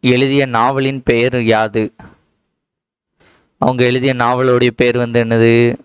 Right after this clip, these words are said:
கப்பலுக்கு போனா மச்சான். ஓகேவா?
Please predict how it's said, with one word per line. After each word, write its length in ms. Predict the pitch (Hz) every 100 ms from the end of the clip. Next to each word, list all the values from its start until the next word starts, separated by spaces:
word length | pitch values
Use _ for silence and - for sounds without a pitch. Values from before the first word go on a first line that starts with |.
| _ -
கப்பலுக்கு 500 | 127 - 135 123 113
போனா 280 | 110 -
மச்சான். 560 | 175 220 - - 107 107 _ _ _ _ _ _ _ _ _ _ _ _ _ _ _ _ _ _ _ - _ _ _ _ _ _ _
ஓகேவா? 380 | - 117 120 127